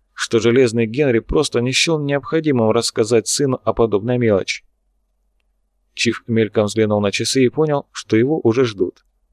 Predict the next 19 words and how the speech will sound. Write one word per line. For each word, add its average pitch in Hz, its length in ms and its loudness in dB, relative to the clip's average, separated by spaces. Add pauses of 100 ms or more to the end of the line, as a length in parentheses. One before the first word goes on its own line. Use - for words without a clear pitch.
(540)
Плохо 95 320 0
ли, - 80 -4
хорошо 123 460 0
ли, 156 160 0 (460)
но 190 180 0
он 180 80 0
сделал 170 360 2
на 139 120 0
сегодня 135 460 2
все 107 220 2
возможное. 95 600 0 (1500)
Обратно 208 440 0
перелазить 151 580 0
не 139 60 -2
пришлось. 135 640 -2 (500)
Калитка 117 380 0
оказалась 101 520 0
не 117 100 0
запертой. - 560 -2